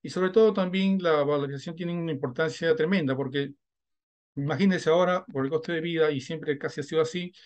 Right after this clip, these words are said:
eh, los profesionales de salud trabajan en un lugar y se desplazan inmediatamente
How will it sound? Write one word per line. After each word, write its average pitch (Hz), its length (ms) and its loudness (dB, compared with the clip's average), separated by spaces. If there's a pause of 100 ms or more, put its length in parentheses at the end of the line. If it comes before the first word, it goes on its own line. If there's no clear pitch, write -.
(680)
eh, 135 560 2
los 151 100 2
profesionales 170 380 -2
de 170 80 -6
salud 185 160 -2
trabajan 170 320 0
en 175 80 -6
un 175 40 -6
lugar 180 440 2 (480)
y 139 80 -8
se 147 100 -2
desplazan 165 520 0
inmediatamente 165 800 -2